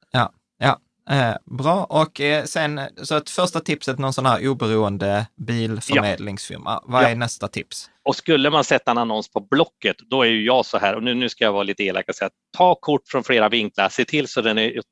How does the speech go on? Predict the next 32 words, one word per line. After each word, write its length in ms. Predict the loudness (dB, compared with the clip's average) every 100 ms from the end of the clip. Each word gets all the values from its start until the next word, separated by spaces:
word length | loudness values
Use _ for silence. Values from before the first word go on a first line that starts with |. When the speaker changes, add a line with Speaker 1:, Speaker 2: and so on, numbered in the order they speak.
| -2
Speaker 2:
tvättad 440 | -2 -2 _ 2 4
i 40 |
varje 220 | 4 2
fall. 320 | 2 0 0 -6 _ _ _ _ -14 -4
Speaker 1:
Ja. 60 | 2
Speaker 2:
Eh, 220 | 4 2 0 0
ta 120 | 2
gärna 260 | 2 0 0
längs 420 | -2 -4 -6 -6
med 140 | -6
sidan 540 | -4 -4 -4 0 0 2
så 100 | 0
man 100 | 0
ser 120 | -2
om 80 | 0
det 80 | 0
är 20 |
bucklor 520 | 0 -2 _ 0 2
och 60 | 4
grejer. 120 | 2
Och 80 | 2
nu 80 | 0
klart, 180 | 0
det 80 | 0
beror 180 | 0 0
på 120 | 0
hur 40 | 2
gammal 340 | 2 2 0
eller 100 | -2
ny 260 | -2 -4 -2
den 140 |
är. 100 | -2